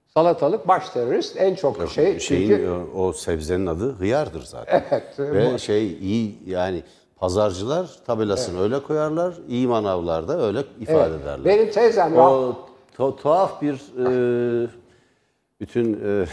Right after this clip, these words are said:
Speaker 2: <laughs> bir tür taşralı kibarlığı falan
Speaker 1: Evet.
Speaker 2: diyebiliriz.
Speaker 1: Benim teyzem,
Speaker 2: Evet.
Speaker 1: Allah rahmet
Speaker 2: Tenzih
Speaker 1: eylesin.
Speaker 2: ederim herkesi.
Speaker 1: Evet, ve benim teyzem çok kızdığı insanlara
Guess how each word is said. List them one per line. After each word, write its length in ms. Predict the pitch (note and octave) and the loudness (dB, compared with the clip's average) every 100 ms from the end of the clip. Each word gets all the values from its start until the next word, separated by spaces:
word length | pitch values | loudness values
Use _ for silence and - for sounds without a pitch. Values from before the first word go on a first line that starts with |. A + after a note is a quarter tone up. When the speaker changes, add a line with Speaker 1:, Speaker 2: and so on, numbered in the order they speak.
| - - | -10 -8
Speaker 2:
<laughs> 800 | B2 - - - _ _ _ - | -8 -6 -10 -12 _ _ _ -20
bir 40 | F#3+ | -6
tür 160 | F#3+ | -6
taşralı 520 | F#3 D#3+ D#3 D3+ C3 | -2 -2 -2 -2 -4
kibarlığı 540 | - A#2 A2+ A2+ G#2 C#3 | -4 -2 0 0 -4 -6
falan 260 | - G#2 F#2+ | -8 -8 -2
Speaker 1:
Evet. 200 | E3+ D3+ F2 | 2 2 0
Speaker 2:
diyebiliriz. 420 | E2 - - - C#3 | -8 -10 -14 -6 0
Speaker 1:
Benim 280 | F#3+ A3 G#3 | 2 2 2
teyzem, 440 | G#3 G3+ F3+ B3 | 2 4 4 2
Speaker 2:
Evet. 340 | B3+ - - | -2 -14 -6
Speaker 1:
Allah 320 | C3+ D3 D3+ C#3+ | 0 4 4 4
rahmet 280 | C#3+ C#3+ | 2 2
Speaker 2:
Tenzih 260 | A#2 G#2+ - | 4 4 6
Speaker 1:
eylesin. 220 | A2 G2 | 4 6
Speaker 2:
ederim 200 | F#2 F2+ | 4 2
herkesi. 460 | E2+ D3+ D#3 B2+ B2+ | 0 2 2 2 4
Speaker 1:
Evet, 260 | D3+ D#3+ | 4 4
ve 40 | C3+ | 4
benim 240 | E3+ G3 | 4 4
teyzem 420 | F3+ G#3+ G#3 F3+ | 4 4 4 2
çok 280 | - B3+ B3+ | 4 2 2
kızdığı 440 | D#3+ D3 D3+ G3 E3+ | -6 -2 4 4 4
insanlara 680 | C3 - C3+ C3 C#3 C4+ | 0 2 2 4 4 4